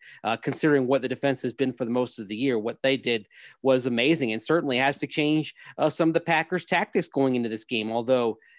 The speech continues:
it's gonna be more difficult for the Bucs 'cause Aaron Rodgers can throw downfield, and Drew Brees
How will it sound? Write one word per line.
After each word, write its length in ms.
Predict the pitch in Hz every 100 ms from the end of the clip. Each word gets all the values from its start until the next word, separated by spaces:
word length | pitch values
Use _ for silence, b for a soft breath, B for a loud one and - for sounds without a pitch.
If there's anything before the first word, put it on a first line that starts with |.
| b b b -
it's 140 | -
gonna 180 | - 185
be 320 | 170 196 190 185
more 200 | 170 180
difficult 440 | 170 165 170 165
for 80 | 165
the 80 | 147
Bucs 260 | 139 143 -
'cause 160 | 139
Aaron 300 | 127 139 143
Rodgers 420 | 135 135 131 135 - _ -
can 340 | - 262 294
throw 240 | - 165
downfield, 640 | - 139 131 123 123 120 117 _ b b b
and 160 | 113
Drew 220 | - 143
Brees 340 | 135 131 131